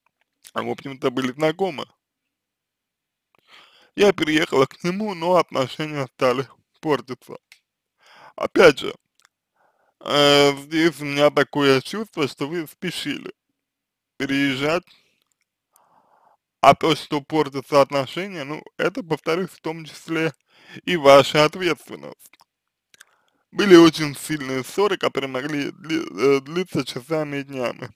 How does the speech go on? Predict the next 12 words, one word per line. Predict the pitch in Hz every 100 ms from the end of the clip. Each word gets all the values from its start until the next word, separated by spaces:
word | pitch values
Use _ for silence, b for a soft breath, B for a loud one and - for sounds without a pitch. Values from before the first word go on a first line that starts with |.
| _ _ _ _ _ B B 143 - _
И | 131 147
ваш | 127 147 160 -
в | 139
этом | 160 240 208
в-, | - - - -
э, | 131 143 147 135 127 -
вклад | - - 147 147 185 - - _ _ _ _ _ _ _ _ _ _ _ _ _ _
тоже | 139 131 123 151
есть. | 175 139 - _ _ _ _ _ _
Его | 131 127 131
нужно | 139 151
увидеть. | 160 151 139 -